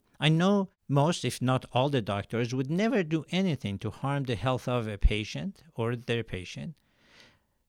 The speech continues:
but they becoming employees of large financial institutions with defined financial targets that puts monthly targets on the shoulders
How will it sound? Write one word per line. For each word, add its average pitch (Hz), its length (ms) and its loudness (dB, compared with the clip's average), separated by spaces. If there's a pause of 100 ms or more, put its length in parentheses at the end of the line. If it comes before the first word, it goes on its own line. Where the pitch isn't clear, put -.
(140)
but 175 320 4 (400)
they 226 500 4
becoming 175 480 2
employees 151 580 0
of 117 180 0
large 139 340 2
financial 139 640 -2
institutions 113 920 -4
with 113 180 -4
defined 180 680 -2
financial 156 720 -2
targets - 1000 -4 (420)
that 135 220 0
puts - 500 -2 (500)
monthly 160 420 2
targets 143 640 0
on 117 220 -4
the 104 140 -2
shoulders 127 760 -2